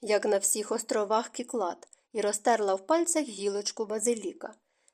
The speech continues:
Цю запашну гілочку простяг їй на знак миру і вітання кілька хвилин тому, коли вона проходила через село, православний священик у камілівці з чорними камінцями,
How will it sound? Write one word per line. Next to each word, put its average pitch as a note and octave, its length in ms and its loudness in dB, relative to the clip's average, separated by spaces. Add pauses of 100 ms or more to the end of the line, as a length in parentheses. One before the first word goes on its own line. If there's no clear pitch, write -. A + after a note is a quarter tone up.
(100)
Цю F4 160 -2
запашну C4+ 440 4
гілочку D4 520 0
простяг B3+ 480 2
їй C4+ 260 2
на A3+ 160 4
знак G#3+ 320 0
миру A#3+ 380 4
і G3+ 100 -2
вітання C#4 560 4
кілька C4 400 -2
хвилин A#3+ 480 2
тому, C4+ 460 0 (260)
коли D#4 240 4
вона D4 220 8
проходила C4+ 600 2
через B3 420 4
село, A#3+ 380 4 (180)
православний A#3+ 680 2
священик B3+ 640 2
у B3 60 -8
камілівці C4 720 -2
з - 100 -8
чорними G#3 440 -2
камінцями, A#3 760 -2